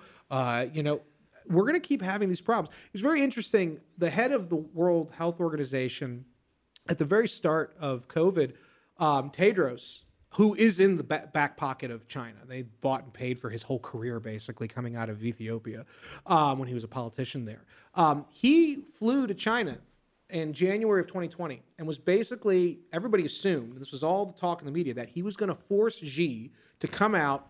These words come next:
and publicly declare, "There is a pandemic and we need world health assistance to basically fight the pandemic and stop the spread." Well, when he flew to Beijing, he had a four-hour screaming match, basically, with Xi.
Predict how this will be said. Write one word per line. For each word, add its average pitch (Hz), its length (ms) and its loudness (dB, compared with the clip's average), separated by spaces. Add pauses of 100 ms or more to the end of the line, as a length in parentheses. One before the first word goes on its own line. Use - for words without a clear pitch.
(140)
and 147 200 -4
publicly 240 640 -2 (100)
declare, 139 600 0 (240)
"There 147 160 6
is 196 140 4
a 240 60 -2
pandemic 151 680 -2
and 131 180 -6
we 143 140 0
need 143 400 0 (280)
world 165 600 2 (160)
health 156 360 0 (360)
assistance 147 720 -2 (240)
to 135 520 4 (200)
basically 147 340 2
fight 196 280 2
the 180 40 -10
pandemic 147 460 -2
and 120 100 -12
stop 143 280 -2
the - 60 -20
spread." - 340 -8 (460)
Well, 170 200 8
when 160 140 2
he 196 140 0
flew 277 240 2
to 285 80 2
Beijing, 214 400 2
he 208 100 0
had 214 80 2
a - 40 -4
four-hour 196 580 2
screaming 170 680 2
match, - 400 -12
basically, 135 500 2
with 127 140 2
Xi. 117 380 0